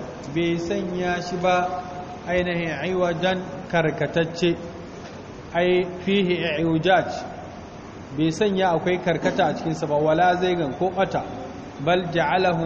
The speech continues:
mu'tadilan, ya sanya shi miƙaƙƙe,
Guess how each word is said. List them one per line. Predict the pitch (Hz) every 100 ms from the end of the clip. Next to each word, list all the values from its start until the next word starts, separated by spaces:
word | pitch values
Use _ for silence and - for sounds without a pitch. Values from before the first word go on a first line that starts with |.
| 160
mu'tadilan, | 160 160 151 196 175 160 110 - - - - - - 135
ya | 160 175
sanya | 190 170 165 160
shi | 175 170 160 - - - - 147
miƙaƙƙe, | 156 160 208 202 202